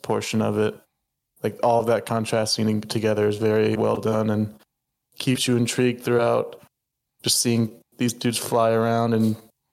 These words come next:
kung fu fighting each other with guns and stuff. And their, their superpowers, you can call them.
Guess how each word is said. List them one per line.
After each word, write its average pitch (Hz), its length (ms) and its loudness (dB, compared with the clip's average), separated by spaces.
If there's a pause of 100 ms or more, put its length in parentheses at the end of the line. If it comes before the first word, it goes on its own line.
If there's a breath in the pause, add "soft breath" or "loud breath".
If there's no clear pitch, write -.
(800)
kung 117 240 -2
fu 117 220 2
fighting 113 280 0
each 110 140 0
other 113 180 4
with 113 180 0
guns 113 360 0
and 117 100 0
stuff. 113 480 -2 (460)
And 113 180 0
their, 107 300 0
their 117 120 0
superpowers, 113 840 -2
you - 60 -12
can 117 100 0
call 110 260 -2
them. 113 180 -4